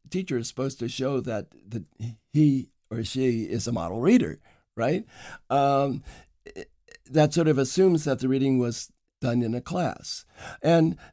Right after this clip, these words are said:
there are other, um, aspects of the, um, the characteristics which are not necessarily so for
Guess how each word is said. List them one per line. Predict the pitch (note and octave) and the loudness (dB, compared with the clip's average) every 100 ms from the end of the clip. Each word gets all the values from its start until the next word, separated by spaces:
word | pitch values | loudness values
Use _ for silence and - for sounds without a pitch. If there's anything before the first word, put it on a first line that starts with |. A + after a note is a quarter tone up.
| _ _ _ - | _ _ _ 0
there | E3+ F3+ | 4 6
are | |
other, | F3+ E3+ D3+ C3 - | 6 6 4 2 0
um, | B2 B2+ B2 B2+ - - | 0 2 0 -2 -8 -2
aspects | C#3 C3 - B2 - B2 | -2 0 -2 -4 -4 -4
of | A2+ G2 | -4 -2
the, | A#2 A2 - _ _ | -2 -2 -6 _ _
um, | - G#2 G#2+ G2 - _ _ _ _ _ | -8 -6 -4 -6 -10 _ _ _ _ _
the | A2 G#2+ | -6 -2
characteristics | B2+ A#2+ A2+ A#2 A2 A#2 G#2+ - | 0 0 0 -4 -4 -6 -8 -2
which | B2+ - - - _ _ | -2 -2 -8 -14 _ _
are | B2+ C3 | 2 4
not | E3+ G3+ - | 4 2 -2
necessarily | D3+ - F3+ D3+ C3+ B2+ A#2+ | -4 -4 -6 -2 2 2 0
so | A#2+ - F#3 G#2 C2+ - | -4 -2 0 0 -4 -12
for | - A2 G2 | -6 -6 -6